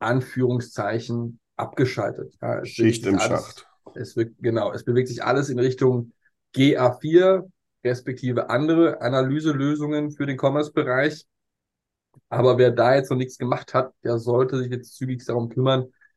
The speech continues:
Speaker 1: das Ganze zumindest zu migrieren auf eine Google Analytics vier Property. Und, äh, ähm, äh, ähm, weil, weil gerade das Thema Universal Analytics, das wird zwar nicht abgeschaltet und ihr seht es da nicht mehr, es hört einfach auf zu tracken.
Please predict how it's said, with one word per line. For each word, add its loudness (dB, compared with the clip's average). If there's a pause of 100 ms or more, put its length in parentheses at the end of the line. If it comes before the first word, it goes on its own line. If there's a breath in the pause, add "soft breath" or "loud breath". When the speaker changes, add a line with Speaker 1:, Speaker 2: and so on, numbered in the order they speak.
(140)
Speaker 1:
das -4
Ganze 0
zumindest -2
zu -4
migrieren 2
auf -4
eine -2
Google -8
Analytics -4
vier 4
Property. 0 (540 soft breath)
Und, 4 (400)
äh, 6
ähm, 0 (460)
äh, 0
ähm, -2
weil, 2
weil 4
gerade 0
das -4
Thema -6
Universal -2
Analytics, -2
das -4
wird -4
zwar 0
nicht -6 (640)
abgeschaltet 0
und -2
ihr 2
seht 0
es -2
da 2
nicht -6
mehr, -2 (100)
es -8
hört 0
einfach -2
auf -8
zu -8
tracken. -8